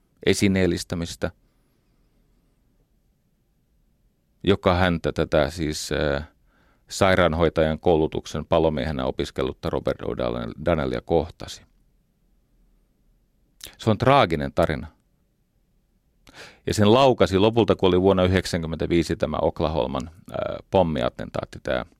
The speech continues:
punaniska, joka räjäytti niitä lannoitteita ja ne pelastajat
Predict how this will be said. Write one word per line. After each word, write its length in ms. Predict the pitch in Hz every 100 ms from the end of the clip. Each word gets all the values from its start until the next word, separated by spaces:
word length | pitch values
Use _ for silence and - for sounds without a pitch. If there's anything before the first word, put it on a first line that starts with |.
| _ _ _ - - - _ _ _ _ _ _ _ -
punaniska, 560 | 85 76 62 53 -
joka 200 | 50 -
räjäytti 500 | 67 64 57 - - - _ _ _ - -
niitä 180 | - 73
lannoitteita 600 | 73 55 - - 52 50
ja 140 | 50 85 _ _ _ _ _ _ _ _ _ _ _ _ -
ne 120 | - - - -
pelastajat 600 | 87 82 76 - 62